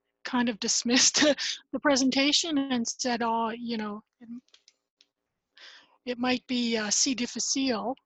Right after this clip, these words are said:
which is a pretty serious thing to con-, to suspect. And yet she said, "No, no return appointment. I think it's that. Away you go. Um,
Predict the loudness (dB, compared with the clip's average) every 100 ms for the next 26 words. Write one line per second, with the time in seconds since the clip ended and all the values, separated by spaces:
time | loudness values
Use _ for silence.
0 | _ -12 -6 -4 -4 -2 0 2 4 2
1 | 2 0 0 -2 -6 -8 -8 -8 -4 -2
2 | 0 2 0 0 -2 0 0 -2 -6 -2
3 | -4 -2 -2 -4 -4 -2 0 0 0 -2
4 | -2 -2 0 -2 -2 -4 -4 -4 -2 0
5 | 0 -2 -6 -6 -6 -6 -6 -8 -12 -20
6 | _ _ _ _ _ -8 -8 -8